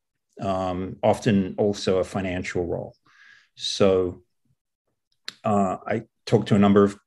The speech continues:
corporate secretaries about what they needed to know in order to do their job better. And, you know, the weight of that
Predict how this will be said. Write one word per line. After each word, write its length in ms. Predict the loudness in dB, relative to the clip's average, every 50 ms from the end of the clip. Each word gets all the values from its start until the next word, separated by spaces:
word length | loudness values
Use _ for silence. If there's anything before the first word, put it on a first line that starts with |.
| _ -6
corporate 340 | -2 -2 -2 -2 -4 -8
secretaries 640 | -2 -2 -2 0 -2 -2 2 4 6 6 6 6 2
about 400 | 0 0 0 0 0 -2 -4 0
what 220 | 0 0 0 2 0
they 160 | 0 2 4
needed 380 | 4 4 4 2 2 0 -4
to 100 | -6 -2
know 280 | 0 2 2 2 2 2
in 100 | 2 0
order 180 | 0 -2 -4 -6
to 160 | -8 -8 -4
do 160 | 0 0 2
their 140 | 4 2 2
job 320 | 4 4 4 4 4 4
better. 340 | 4 4 4 4 0 0 -4 -6
And, 460 | -4 -2 -2 0 2 2 0 0 -2 -8 _ _
you 340 | -8 -8 -8 -2 2 2 4
know, 140 | 4 4 2
the 180 | 2 2 2
weight 460 | 4 6 6 6 6 4 2 0 -10 _ _ 0
of 440 | 2 4 4 4 4 2 -2 -12 -18 _ -4
that 400 | 0 2 2 2 2 -2 -4 -18